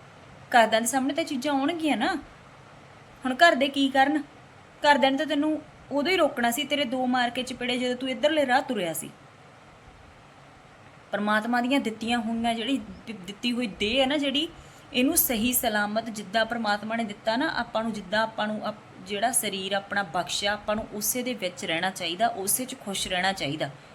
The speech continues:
ਤੁਸੀਂ ਉਹਨਾਂ ਚੀਜ਼ਾਂ ਨਾਲ ਹੀ, ਕੁਦਰਤ ਨਾਲ ਹੀ ਖੇਡਣ ਦੀ ਕੋਸ਼ਿਸ਼ ਕਰ ਰਹੇ ਹੋ।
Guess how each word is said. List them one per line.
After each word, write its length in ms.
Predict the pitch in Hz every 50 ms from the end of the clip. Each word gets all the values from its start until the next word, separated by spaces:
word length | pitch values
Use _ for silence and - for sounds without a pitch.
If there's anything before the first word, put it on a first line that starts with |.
| - - - - - - - - - - - - - - - -
ਤੁਸੀਂ 240 | 277 262 - 302 302
ਉਹਨਾਂ 260 | 277 262 269 311 311
ਚੀਜ਼ਾਂ 380 | 294 269 240 208 208 254 254
ਨਾਲ 200 | 254 254 254 254
ਹੀ, 120 | 247 254 294
ਕੁਦਰਤ 400 | - - 277 226 339 392 392 370
ਨਾਲ 240 | 330 311 311 302 320
ਹੀ 40 |
ਖੇਡਣ 420 | 320 - - 254 247 202 240 285 277
ਦੀ 80 | 277
ਕੋਸ਼ਿਸ਼ 440 | 294 - 254 226 214 - 220 208 - -
ਕਰ 180 | 208 190 180
ਰਹੇ 140 | 175 190 202
ਹੋ। 60 | 214